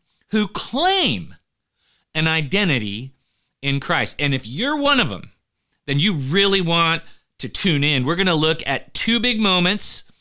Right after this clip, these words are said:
right, with people who were very close to Jesus, his disciples and his family. And the first moment is in Luke chapter six, all right? And Jesus is talking about, uh, he's using a picture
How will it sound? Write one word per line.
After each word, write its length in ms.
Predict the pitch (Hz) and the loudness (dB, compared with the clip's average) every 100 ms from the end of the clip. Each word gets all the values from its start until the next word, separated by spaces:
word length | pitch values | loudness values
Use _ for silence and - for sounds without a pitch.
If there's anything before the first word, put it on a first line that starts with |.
| _ _ _ _ | _ _ _ _
right, 280 | 156 190 - | -2 -2 0
with 220 | 135 - | -2 -2
people 400 | - 196 208 202 | -6 -2 0 2
who 100 | 196 | 2
were 160 | 147 117 | 2 0
very 380 | 104 156 202 | 0 0 0
close 420 | 202 - 180 196 - | -2 -2 -2 -2 -4
to 120 | 202 | -6
Jesus, 520 | 180 175 151 185 - - - | -2 -2 -2 -4 -6 -12 -14
his 180 | - 123 | -8 -6
disciples 560 | 127 - 156 170 196 175 | -4 -2 -2 0 -2 -2
and 100 | 185 | -2
his 160 | 185 | -2
family. 520 | 170 131 104 101 135 - - - - - | 0 0 0 -4 -8 -12 -20 -20 -14 -2
And 320 | 202 196 202 - | 0 2 -2 -6
the 120 | 185 | -8
first 320 | - 339 - | -4 -4 -2
moment 400 | 180 156 147 175 | 0 2 0 -2
is 180 | 170 165 | -2 0
in 140 | 156 | 0
Luke 420 | 147 165 233 - - | 0 2 0 -2 -8
chapter 440 | - 196 175 165 | -4 -2 -2 -4
six, 640 | - - 117 156 - - - _ _ _ _ _ - | -4 -2 -2 -2 -6 -10 -12 _ _ _ _ _ -8
all 80 | 131 | -2
right? 200 | 165 185 - - - | -2 -4 -12 -20 -4
And 420 | 185 180 175 165 - - | 0 2 0 -4 -12 -8
Jesus 560 | 233 285 - 185 160 | -4 -2 0 0 0
is 260 | - 160 151 | -2 -4 -2
talking 540 | - 208 233 - 226 | -4 -2 -2 0 0
about, 640 | 190 139 120 113 107 110 - _ _ _ _ _ - | 0 0 2 2 2 -2 -8 _ _ _ _ _ -8
uh, 340 | 131 131 127 | -2 0 0
he's 240 | 117 156 151 | -2 -2 0
using 300 | 277 240 156 | 0 0 -2
a 60 | |
picture 760 | - - 233 - - 110 113 | -4 -4 -4 -2 -2 0 -2